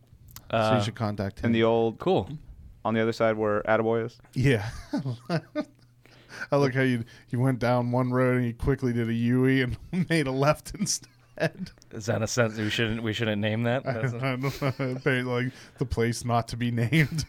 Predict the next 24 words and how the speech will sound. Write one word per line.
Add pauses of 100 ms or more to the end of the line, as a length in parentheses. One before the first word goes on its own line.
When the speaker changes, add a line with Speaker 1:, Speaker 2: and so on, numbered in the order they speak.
(120)
Speaker 1:
<laughs>
Speaker 2:
Just
meow.
Speaker 3:
Voldemort.
<laughs>
Oh. (720)
Speaker 1:
<laughs> (600)
Speaker 3:
I
never
got
out
there. (440)
Speaker 2:
Uh,
Speaker 3:
Again.
Speaker 2:
no,
yeah,
I
got
to
the,
to
the
new
smoke.